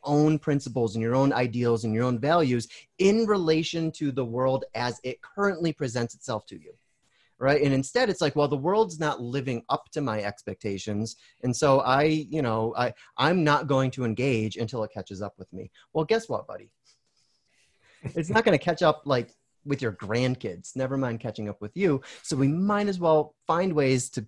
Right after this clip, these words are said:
put our hands on the damn wheel and start mo-, again, making deliberately partial actions in order to arrive at, to bring yourself just a little bit closer to the destination that you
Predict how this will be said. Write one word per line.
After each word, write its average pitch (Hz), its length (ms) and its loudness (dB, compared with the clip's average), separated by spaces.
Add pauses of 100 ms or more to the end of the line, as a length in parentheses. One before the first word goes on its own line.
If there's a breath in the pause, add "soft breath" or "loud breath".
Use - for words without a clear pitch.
(140)
put 185 280 0
our 156 180 2
hands 131 420 -2
on 113 200 -4
the 107 60 -4
damn 117 380 -2
wheel 147 460 2 (240 soft breath)
and 151 120 -2
start 185 360 -2
mo-, 185 200 0 (180 soft breath)
again, 175 360 0 (180)
making 180 380 0 (340)
deliberately 180 1200 2
partial 160 720 -4
actions 117 760 -6 (240 soft breath)
in 139 260 -2
order 156 320 0
to 156 240 -6
arrive 160 760 -2
at, 104 240 -8
to 123 80 -12
bring 170 400 -2
yourself 190 360 -6
just 151 160 -8
a - 60 -6
little 180 480 -4
bit 175 220 -4
closer 160 680 -2 (280 soft breath)
to 139 260 2
the 123 120 -6
destination 156 720 -2
that 135 120 -4
you 151 160 -2